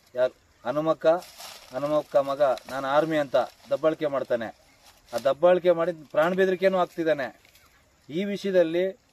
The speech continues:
ಮೈತ್ರಿ ಮೇಡಮ್ನವರು ಒಂದು ಇಪ್ಪತ್ತು ದಿವ್ಸಕ್ಕೆ ಮ-, ಮ-, ಎ ಸಿ ಮೇಡಮ್ನವ್ರು ಬಂದು, ಆ,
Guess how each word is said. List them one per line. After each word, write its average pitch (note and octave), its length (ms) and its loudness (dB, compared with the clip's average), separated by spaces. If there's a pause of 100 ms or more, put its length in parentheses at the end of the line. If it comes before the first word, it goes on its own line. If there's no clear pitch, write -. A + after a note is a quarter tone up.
(240)
ಮೈತ್ರಿ F3+ 340 0
ಮೇಡಮ್ನವರು E3 480 0
ಒಂದು D3 120 -6
ಇಪ್ಪತ್ತು E3 240 -2
ದಿವ್ಸಕ್ಕೆ E3 280 -4
ಮ-, C#3+ 60 -6
ಮ-, B2 560 -4
ಎ D#3 120 0
ಸಿ E3 380 0
ಮೇಡಮ್ನವ್ರು D3+ 460 -2
ಬಂದು, D3+ 380 -4 (540)
ಆ, B2+ 60 -14